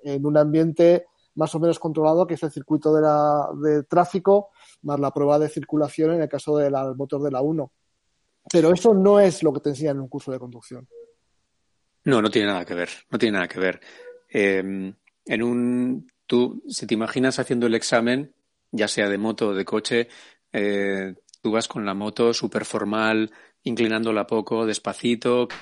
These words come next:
Speaker 2: que no vea nada raro, ningún gesto raro el, el examinador desde atrás. Entonces, eres un, un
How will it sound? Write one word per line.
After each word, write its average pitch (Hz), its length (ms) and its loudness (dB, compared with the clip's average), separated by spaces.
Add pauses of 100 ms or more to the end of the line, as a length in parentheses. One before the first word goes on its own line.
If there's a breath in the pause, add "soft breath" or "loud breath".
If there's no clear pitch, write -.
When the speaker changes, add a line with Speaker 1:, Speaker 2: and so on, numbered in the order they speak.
(120)
Speaker 2:
que - 80 -14
no 110 140 -4
vea 113 120 0
nada 110 240 -2
raro, 113 300 0
ningún 107 240 -8
gesto 110 300 -10
raro 110 260 -4
el, 95 460 -12
el 101 180 -10
examinador 98 640 -10
desde 101 140 -12
atrás. 110 420 0 (320 soft breath)
Entonces, - 360 0 (120)
eres 123 260 0
un, 127 260 0 (400 soft breath)
un 123 480 -4